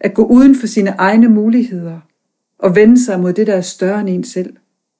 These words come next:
Mod Gud. Det er at erkende, at alt håb er ude. At vi ikke kan finde håbet og modet i os selv –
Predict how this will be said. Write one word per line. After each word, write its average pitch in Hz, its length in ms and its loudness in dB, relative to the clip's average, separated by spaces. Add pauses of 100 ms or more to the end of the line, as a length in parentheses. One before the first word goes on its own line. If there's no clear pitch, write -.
(640)
Mod 185 260 -4
Gud. 180 240 -10 (2500)
Det 196 160 2
er 226 200 2
at 190 460 -4
erkende, 185 580 -6 (560)
at 196 220 -4
alt 214 240 -2
håb 196 460 -2 (420)
er 185 100 -4
ude. 185 460 -6 (1300)
At 190 200 -4
vi 240 140 4
ikke 247 240 2
kan 185 140 -8
finde 226 420 2
håbet 226 540 0
og 175 100 0
modet 202 420 2
i 160 120 -6
os 160 100 -8
selv – 240 400 -6